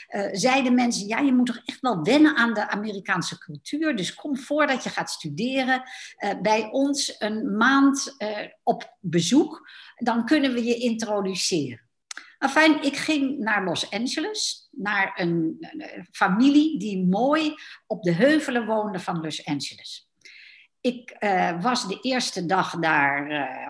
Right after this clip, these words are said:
op bezoek en ik keek om me heen. Kreeg voor ontbijt steak,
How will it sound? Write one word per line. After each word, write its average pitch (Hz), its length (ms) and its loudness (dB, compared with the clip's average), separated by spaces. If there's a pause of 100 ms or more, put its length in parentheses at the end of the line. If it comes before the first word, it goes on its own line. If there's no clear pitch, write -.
op 165 180 -10
bezoek 175 600 -8
en 147 360 -8
ik 151 200 -10
keek 160 320 -4
om 165 100 -2
me 139 100 -2
heen. 160 500 0 (460)
Kreeg 165 560 -2 (220)
voor 160 760 -6
ontbijt 160 680 0 (400)
steak, - 800 0